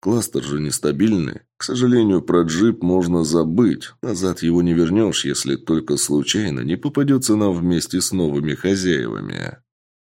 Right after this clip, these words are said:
«Ладно», проскрипел своими акульями зубами брат Силантий. «Еще не вечер, да, Стикс, еще встретимся с тобой, сочтемся», обратился он к неизвестному противнику.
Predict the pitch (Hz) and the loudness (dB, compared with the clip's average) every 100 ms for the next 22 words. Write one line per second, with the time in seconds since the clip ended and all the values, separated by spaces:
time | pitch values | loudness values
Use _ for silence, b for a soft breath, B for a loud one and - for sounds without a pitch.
0 | _ - 117 101 78 60 55 57 - - | _ -4 -2 0 -2 -4 -8 -8 -12 -18
1 | _ _ - 143 - 107 101 101 143 123 | _ _ -2 0 2 2 2 4 4 4
2 | - 104 104 101 92 90 - 87 85 82 | 4 6 6 6 4 2 2 4 4 2
3 | 78 82 80 80 85 78 73 - - 95 | 2 2 2 2 0 0 -2 -2 0 2
4 | 90 71 57 - 50 - - _ _ _ | 2 0 -4 -12 -14 -16 -18 _ _ _
5 | _ _ 143 131 117 - 143 117 104 101 | _ _ 0 2 2 4 4 4 4 4
6 | 110 82 - 76 62 73 127 120 - - | 2 0 -2 -4 -2 2 2 2 0 -2
7 | 127 127 - - 92 85 - 120 85 - | 2 2 2 2 2 2 0 0 0 -2
8 | 92 120 120 90 85 71 69 - 82 67 | 2 2 2 0 0 -2 -4 -2 -2 2
9 | 85 73 - 71 - - 90 95 80 - | 2 2 0 -2 -2 0 0 0 0 -2
10 | - - - _ _ 160 175 139 - 139 | -4 -8 -12 _ _ 0 4 4 4 2
11 | 135 120 110 104 - 92 92 87 80 76 | 4 4 4 2 -2 0 0 2 0 0
12 | - 73 73 98 101 - 80 76 65 - | -2 -4 -4 -4 -4 -4 -4 -4 -6 -10
13 | 50 50 | -12 -14